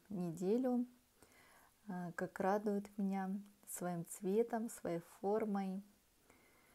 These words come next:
Как по мне, очень красивая орхидея, несмотря на то, что она, а, достаточно популярна, у многих есть коллекции, но всё равно его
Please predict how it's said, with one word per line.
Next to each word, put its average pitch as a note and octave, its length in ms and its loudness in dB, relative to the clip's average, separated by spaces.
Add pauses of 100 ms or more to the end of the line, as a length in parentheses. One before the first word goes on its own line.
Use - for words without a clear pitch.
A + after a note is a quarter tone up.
(500)
Как - 220 -10
по - 180 -4
мне, F#3+ 380 0 (200)
очень F#3 440 0
красивая E3 540 -6
орхидея, G#3+ 720 0 (240)
несмотря F3+ 480 -2
на F3 140 -4
то, F3 140 -4
что E3+ 200 -8
она, E3 260 -4 (1080)
а, E3+ 260 0
достаточно F3 720 -2
популярна, A#3 1000 2
у G3 60 -2
многих F3 440 -2 (120)
есть - 280 -4
коллекции, G3 880 -2 (320)
но G3 200 -2
всё - 240 -6
равно F3+ 220 0
его F#3 240 -2